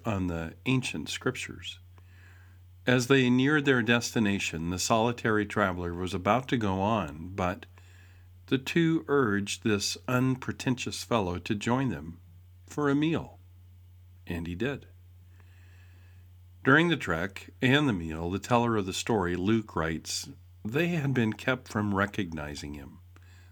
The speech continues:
Luke twenty-four sixteen. Then, somehow, the guest became the host. He took bread,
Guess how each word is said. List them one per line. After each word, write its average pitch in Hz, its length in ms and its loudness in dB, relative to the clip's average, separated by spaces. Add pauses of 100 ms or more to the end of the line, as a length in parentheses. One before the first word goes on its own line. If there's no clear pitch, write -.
(160)
Luke 92 260 -6
twenty-four 85 560 -6
sixteen. - 760 -12 (840)
Then, 98 440 -2 (840)
somehow, - 720 -6 (800)
the 107 100 2
guest 123 380 4
became 92 420 0
the 107 120 2
host. 160 580 0
He - 260 0
took - 320 -2
bread, 104 460 0